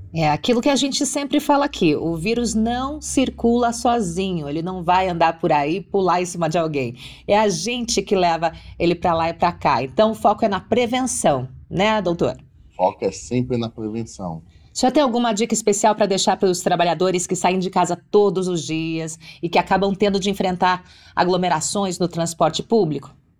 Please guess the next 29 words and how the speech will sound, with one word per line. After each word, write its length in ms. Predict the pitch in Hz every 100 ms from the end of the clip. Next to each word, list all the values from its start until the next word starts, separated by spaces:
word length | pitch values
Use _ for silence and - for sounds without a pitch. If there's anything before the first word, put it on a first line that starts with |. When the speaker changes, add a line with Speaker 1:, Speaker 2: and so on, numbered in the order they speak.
| -
Speaker 2:
A 40 |
gente 200 | 120 127
sabe 400 | - 117 120 120
que 460 | - 120 110 98 - _
existe 400 | 101 113 123 -
o 40 | 123
que 220 | - 117
é 240 | - 85 - - _ _ _
real, 560 | - 110 117 131 143 139 - _ _ _ _ _ - _ _ -
ideal 760 | 117 110 101 110 123 127 143 _ _ -
e 100 | 117
utópico. 720 | 123 - 101 90 - - 92 _ _ _ _
Um 120 | 104
do 100 | 117
tópico 480 | 117 - 117 123 123
é 20 |
a 60 | 123
gente 260 | 117 117 127
andar 260 | 113 117
sozinho 500 | 110 117 101 95 123
numa 260 | 123 117 110
bolha, 440 | 90 107 123 123
ninguém 300 | 113 101 117
entrar 220 | 110 110 107
em 60 |
contato 400 | 104 104 - 101
com 120 | -
a 80 | 95
gente. 540 | 90 117 127 127 127